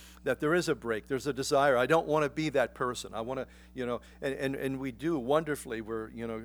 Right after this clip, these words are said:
we're, we're made into new creatures and, and new people because of the grace of God at work within our lives and within our situation. But that church died.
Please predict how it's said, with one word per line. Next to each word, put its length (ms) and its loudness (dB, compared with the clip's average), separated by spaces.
we're, 260 -10
we're 140 -4
made 480 0
into 540 -4
new 200 -4
creatures 760 -8
and, 240 -10
and 180 -10
new 140 -4
people 560 -8
because 340 2
of 100 -6
the 100 -2
grace 320 2
of 120 -2
God 240 6
at 140 2
work 300 -2
within 240 -4
our 120 -2
lives 300 4
and 80 -4
within 240 -6
our 120 -2
situation. 720 -6
But 120 8
that 180 12
church 260 2
died. 380 6